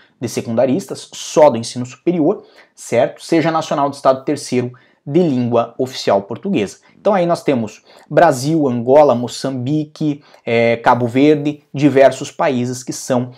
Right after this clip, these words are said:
de língua oficial portuguesa. E qual é a vantagem dessa, é, desse benefício aí do número sete?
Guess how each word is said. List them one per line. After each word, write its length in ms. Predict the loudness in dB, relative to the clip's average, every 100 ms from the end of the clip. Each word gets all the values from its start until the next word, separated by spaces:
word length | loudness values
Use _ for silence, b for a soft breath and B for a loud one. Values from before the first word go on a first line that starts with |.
| B -6
de 100 | -2
língua 200 | 0 -2
oficial 380 | -6 0 0 0
portuguesa. 580 | -4 -2 2 2 2 b b b _ 2
E 380 | 2 2 -6 _ _ _ 0
qual 300 | 4 4 6
é 80 | 4
a 120 | 2
vantagem 960 | 0 -2 -2 -2 0 -2 -4 -4 -6 -12 _ _ -14
dessa, 720 | 0 4 4 4 0 0 0 B B _
é, 460 | 2 4 4 2 0
desse 260 | -2 -4
benefício 720 | 0 0 0 -4 -6 -4 -2
aí 100 | -2
do 120 | 0
número 240 | -2 -2 -4
sete? 440 | -4 -6 -6 b